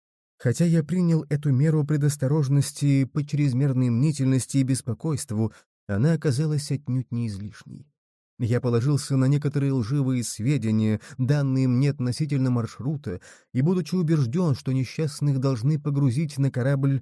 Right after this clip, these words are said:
в Ларошеле, я бы зря прождал их на Орлеанской дороге.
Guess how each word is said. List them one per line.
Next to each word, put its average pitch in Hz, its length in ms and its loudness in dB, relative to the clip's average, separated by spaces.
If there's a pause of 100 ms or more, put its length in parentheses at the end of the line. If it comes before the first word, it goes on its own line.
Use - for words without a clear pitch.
в 135 120 -4
Ларошеле, 139 680 -2 (160)
я 160 160 2
бы 151 160 -2
зря 135 260 0
прождал 147 440 -2
их 143 160 -4
на 139 160 0
Орлеанской 131 560 -4
дороге. 117 440 -10